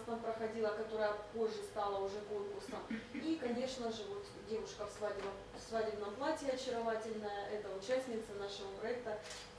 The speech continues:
"Завидные невесты", о котором тоже вот сейчас я подробнее расскажу. Конкурсы красоты, да, вот "Завидные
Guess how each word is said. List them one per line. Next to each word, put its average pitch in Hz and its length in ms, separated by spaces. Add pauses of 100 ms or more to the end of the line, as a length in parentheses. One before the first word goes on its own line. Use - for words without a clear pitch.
"Завидные 214 540
невесты", 208 640 (100)
о - 100
котором 190 340
тоже 220 260 (100)
вот 190 140 (500)
сейчас 208 300 (240)
я 185 200 (720)
подробнее 180 580 (120)
расскажу. 202 500 (920)
Конкурсы 196 460 (100)
красоты, 254 460
да, 254 220
вот 226 200
"Завидные 190 400